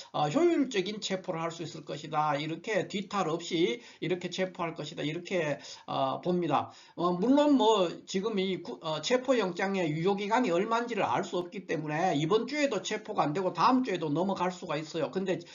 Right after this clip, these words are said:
체포영장이, 어, 집행이 되지 않는다면은 그러면 또 다음 주로 연기돼서 다음 주를 또 새롭게 우리가 한번 살펴봐야 되겠지만은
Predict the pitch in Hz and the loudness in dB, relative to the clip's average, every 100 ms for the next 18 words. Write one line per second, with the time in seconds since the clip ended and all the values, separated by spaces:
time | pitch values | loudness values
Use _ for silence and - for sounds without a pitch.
0 | - - 262 269 269 247 214 208 190 240 | -16 4 6 8 6 4 4 -2 -4 0
1 | 226 233 233 254 - - - 156 156 262 | 0 -2 -2 -2 -2 -10 -6 -4 -2 -2
2 | 285 320 226 185 214 131 120 196 269 247 | 0 2 2 0 0 -2 -2 0 0 0
3 | 175 147 180 185 - 208 185 - 175 175 | -2 -2 0 -2 -2 -4 -4 -4 -6 0
4 | 202 262 254 196 170 151 147 156 202 202 | 2 4 2 0 -2 0 -2 -2 -4 -4
5 | 160 165 208 226 190 170 - 156 156 262 | -4 2 2 2 -4 -6 -6 -8 -2 2
6 | 262 262 185 156 160 135 143 156 143 196 | 2 0 -6 -4 -4 -4 -4 -4 -4 -6
7 | 190 165 131 156 170 143 151 151 160 165 | -6 -4 -2 -2 -2 -6 -8 -8 -6 -4
8 | 208 143 | -2 -4